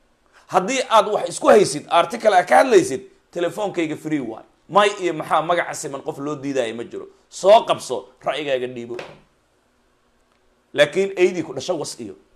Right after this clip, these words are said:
hooyadaa was iyo, annaga meel hooyo lagu wasaayo ma naqaano.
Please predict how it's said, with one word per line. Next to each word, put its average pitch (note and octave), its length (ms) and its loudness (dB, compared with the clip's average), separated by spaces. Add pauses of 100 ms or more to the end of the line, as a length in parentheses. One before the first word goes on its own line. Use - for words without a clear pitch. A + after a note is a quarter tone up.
(400)
hooyadaa D3 380 4
was C#3 320 -2
iyo, G2+ 180 -12 (680)
annaga F#3+ 260 4
meel F#3+ 220 6
hooyo E3+ 260 4
lagu F3+ 240 2
wasaayo B2+ 440 0
ma D3 140 -2
naqaano. G#2+ 400 -10